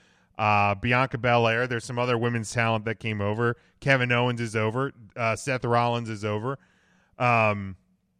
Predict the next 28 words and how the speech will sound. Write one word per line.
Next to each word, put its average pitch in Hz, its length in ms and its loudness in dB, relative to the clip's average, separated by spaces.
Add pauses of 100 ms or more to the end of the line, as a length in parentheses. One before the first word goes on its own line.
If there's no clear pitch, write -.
(1000)
you 143 120 -2
know, 127 80 2
I, 120 200 0 (100)
I 127 100 0
think 135 260 -6
there, 123 240 0
there 120 200 0
is, 131 380 -4 (800)
you 135 100 0
know, 127 160 2
like, 127 200 0
Bianca 131 340 2
Belair 123 460 4
coming 113 360 -4
over. 117 320 -2
I 120 140 -2
love 120 220 -2
the 117 80 -6
fact 120 300 -2
that 107 120 -8
she's 131 360 -2
in 113 240 -4 (440)
a, 117 60 -2
a 123 260 -2
different 113 520 0
women's 104 340 -2
division 95 480 -4
now. 92 400 -6